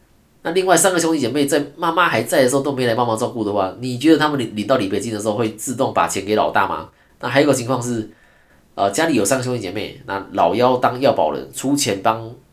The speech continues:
爸妈各买了九十万保额的寿险，但是受益人呢却写法定继承人，然后，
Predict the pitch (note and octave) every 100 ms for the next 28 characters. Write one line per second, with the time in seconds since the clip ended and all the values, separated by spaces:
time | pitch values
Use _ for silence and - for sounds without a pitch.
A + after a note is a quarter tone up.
0 | _ C3 A2+ G#2+ G#2+ - A#2+ F2+ D#2+ F2+
1 | E2+ - A2 A2+ - D2+ D2 - C#3+ D#2+
2 | - - _ _ _ _ _ D#3 E3 -
3 | E3 D#3 A2 G2+ G#2 D3+ A2+ G2 - E2+
4 | F#2 C3 C3+ A#2+ G#2+ F2 D#2 D#2 E2+ B2+
5 | A#2+